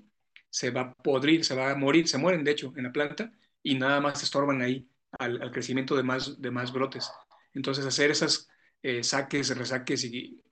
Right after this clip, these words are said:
cor-, cortes de los, de los culmos de los bambúes, de los, de los macollos, pues sirve para, para poder tener una planta más sana y el aprovechamiento para nosotros de forma sustentable. Es decir, no matamos la planta, usamos solamente un pequeño producto de, de ellos, ¿no?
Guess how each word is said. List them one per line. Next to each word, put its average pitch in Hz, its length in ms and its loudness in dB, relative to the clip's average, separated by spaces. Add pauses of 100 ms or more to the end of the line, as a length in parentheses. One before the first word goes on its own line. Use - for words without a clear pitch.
(360)
cor-, 131 200 -6
cortes 143 440 2
de 127 80 -2
los, 120 220 -6
de 120 100 -8
los 117 260 0
culmos 143 380 -2
de 135 80 -2
los 123 80 -4
bambúes, 127 500 -4
de 127 120 -6
los, - 220 -10
de 120 80 -8
los 113 120 -6
macollos, 147 600 0 (360)
pues 135 160 4
sirve 165 280 6
para, 135 420 4
para 120 200 -2
poder 131 140 0 (140)
tener 143 100 2
una 143 300 0
planta 143 240 2
más 147 180 0
sana 160 340 0 (220)
y 131 120 -2
el 123 60 0
aprovechamiento 120 480 -2
para 131 140 2
nosotros 127 220 -2
de 123 40 -2
forma 135 200 2
sustentable. 139 540 -2 (120)
Es - 80 -20
decir, 135 160 0
no 147 80 4
matamos 156 300 4
la 139 80 2
planta, 139 280 -2 (840)
usamos 139 320 0
solamente 135 380 2
un 131 260 -4
pequeño 127 260 -2
producto 123 320 -2
de, 113 220 -6
de 117 160 -4
ellos, 117 240 -6
¿no? 113 120 -18